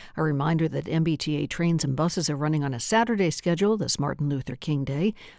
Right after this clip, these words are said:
Parking in Boston and other municipalities is free today. In business, the for-profit Bay State College could lose a major accreditation this year amid staff and budget cuts.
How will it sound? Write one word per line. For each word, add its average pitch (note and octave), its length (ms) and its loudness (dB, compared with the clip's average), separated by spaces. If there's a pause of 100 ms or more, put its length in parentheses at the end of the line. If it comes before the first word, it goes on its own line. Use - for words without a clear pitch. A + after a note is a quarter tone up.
Parking E3 360 0
in B2 100 -2
Boston D#3 500 0
and B2 140 -4
other D#3 200 0
municipalities C#3+ 840 -2
is C3 160 -6
free D#3+ 260 -4
today. A2 460 -8 (580)
In F3+ 160 4
business, F#3+ 400 4
the E3+ 80 0
for-profit F3+ 640 0
Bay F#3 180 4
State F3+ 300 0
College G3 400 0
could F3 140 0
lose E3+ 280 4
a D3+ 40 2
major F3 440 2
accreditation F3 680 0
this C3 180 0
year D3 260 2 (260)
amid C#3+ 280 -2
staff F3 400 0
and D#3+ 180 0
budget E3+ 360 0
cuts. - 360 -4